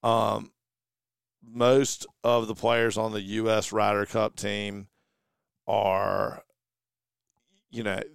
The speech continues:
if you ask them, "What's your greatest memory in golf?" they're gonna talk about,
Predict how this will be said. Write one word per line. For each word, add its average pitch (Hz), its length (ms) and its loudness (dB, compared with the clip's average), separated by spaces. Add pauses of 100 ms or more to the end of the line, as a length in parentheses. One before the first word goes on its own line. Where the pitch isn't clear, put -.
(520)
if 113 200 -4
you 127 440 -4
ask 117 340 0
them, 113 280 0
"What's 127 380 -4
your 123 180 -2
greatest 107 840 0 (300)
memory 107 840 -4
in 98 140 -10
golf?" - 380 -10 (640)
they're 110 160 -2
gonna 110 160 0
talk 107 260 -2
about, 104 440 0